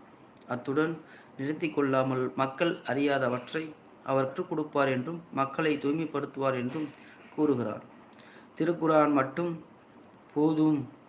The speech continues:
நபிகள் நாயகம் ஸல்லல்லாஹு அலைஹி வஸல்லம் விளக்கம் தேவையில்லை என்று அதற்கு மாற்றமான பொருள் தரும் வகையில்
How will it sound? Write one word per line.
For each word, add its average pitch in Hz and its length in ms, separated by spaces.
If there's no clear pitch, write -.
நபிகள் 156 320
நாயகம் 147 460
ஸல்லல்லாஹு 147 500
அலைஹி 139 160
வஸல்லம் 135 260
விளக்கம் 139 380
தேவையில்லை 147 560
என்று 143 420
அதற்கு 139 400
மாற்றமான 147 640
பொருள் 139 180
தரும் 131 260
வகையில் 151 400